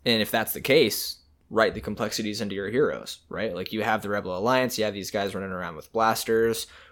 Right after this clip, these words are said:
Without them, you don't have Star Wars, so they're clearly good guys. You have mercenaries working for pay.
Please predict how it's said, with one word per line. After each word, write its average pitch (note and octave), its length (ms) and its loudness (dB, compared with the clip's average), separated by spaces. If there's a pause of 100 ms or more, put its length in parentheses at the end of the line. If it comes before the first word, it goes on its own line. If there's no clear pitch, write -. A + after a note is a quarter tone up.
Without A#2 360 4
them, A2+ 240 0
you G2 60 -4
don't F#2 160 -4
have - 160 -6
Star B2+ 320 4
Wars, A2+ 500 0 (140)
so G2 180 -4
they're A2 160 2
clearly G#2 540 -2
good G2+ 200 2
guys. F#2+ 600 -4 (200)
You G#2 140 -2
have G2+ 160 0
mercenaries G#2 760 -2
working F#2+ 280 -6
for F2+ 440 -4
pay. G2+ 460 0